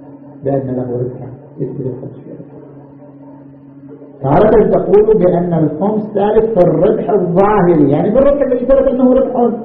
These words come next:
بالوسيلة الشرعية. بالنتيجة هذا ربح بالوسيلة الشرعية، بالطرق الشرعية هذا ربح.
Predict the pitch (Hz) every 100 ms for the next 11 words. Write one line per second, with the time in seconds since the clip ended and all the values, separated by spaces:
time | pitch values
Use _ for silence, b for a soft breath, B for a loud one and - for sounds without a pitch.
0 | - - - 190 202 - 208 151 - -
1 | - - 80 - - - - - - -
2 | - 147 - - - - - - 143 170
3 | 160 143 147 139 180 185 - - - -
4 | - - - 147 135 131 131 - - 180
5 | - 143 - 139 - - - - - -
6 | - - - - - 165 165 190 170 170
7 | 156 175 190 180 190 240 214 208 202 -